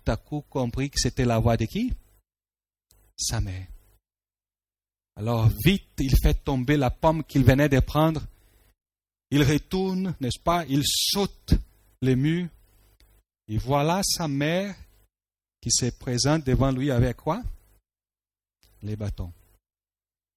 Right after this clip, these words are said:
La faute avait été commise.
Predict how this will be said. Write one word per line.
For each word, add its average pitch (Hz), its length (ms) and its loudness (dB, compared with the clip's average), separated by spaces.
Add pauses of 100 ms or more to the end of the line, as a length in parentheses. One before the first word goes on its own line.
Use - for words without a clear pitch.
(1040)
La 113 200 0 (200)
faute - 400 -2 (680)
avait 131 280 4
été 208 380 0 (800)
commise. 110 640 -6